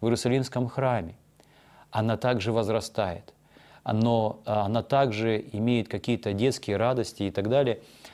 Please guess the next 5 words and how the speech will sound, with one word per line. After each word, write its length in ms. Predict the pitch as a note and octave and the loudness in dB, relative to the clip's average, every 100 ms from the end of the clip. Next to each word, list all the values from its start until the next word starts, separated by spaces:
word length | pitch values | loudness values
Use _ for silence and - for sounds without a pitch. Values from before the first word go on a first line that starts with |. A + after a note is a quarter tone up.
| - | -10
но, 720 | - A2+ B2+ C3 B2 A#2 G#2+ - _ - - _ | 0 2 4 4 4 2 -2 -10 _ -20 -20 _
а, 680 | - A2 G#2+ G#2 G2+ G2+ - _ _ _ _ | 0 2 2 2 2 0 -4 _ _ _ _
и 200 | A#2+ B2 | 0 2
она 480 | A2+ A#2 A#2 C#3 C#3+ | 2 2 2 2 0
приуготовляется. 1160 | A#2+ B2+ B2+ B2 B2+ B2 C3+ G#2+ F2 - - | 2 2 2 2 0 2 0 0 -4 -10 -14